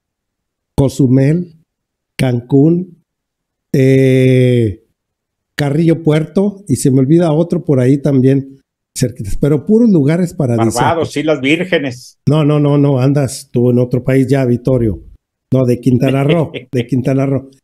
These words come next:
Speaker 1: Al uno por ciento de su valor. ¿Sabe de cuánto fue el detrimento? De mil millones de pesos, mil noventa y nueve millones de pesos fue el robo que le hicieron a la nación, así como lo quiere hacer Xochitl Gálvez,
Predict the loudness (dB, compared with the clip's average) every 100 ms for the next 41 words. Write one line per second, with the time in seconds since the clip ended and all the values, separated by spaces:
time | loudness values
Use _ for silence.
0 | _ _ -4 0 4 6 6 4 2 0
1 | 2 0 2 2 2 2 2 2 0 -2
2 | -10 -4 0 2 0 0 -2 -2 0 0
3 | 2 0 2 2 2 0 -2 -4 -8 _
4 | _ 0 4 6 6 6 6 6 4 4
5 | 4 4 2 2 0 2 0 2 2 4
6 | 6 4 2 2 2 2 4 4 2 2
7 | 0 0 -2 -2 -4 -4 0 0 0 -4
8 | _ _ -2 2 2 2 2 2 0 -2
9 | -2 0 0 0 0 0 0 -2 0 -2
10 | -4 -16 -12 -6 -2 0 -2 0 0 0
11 | 0 2 2 0 0 -2 0 -4 -2 -2
12 | 0 -2 0 0 -2 -4 -6 -10 -20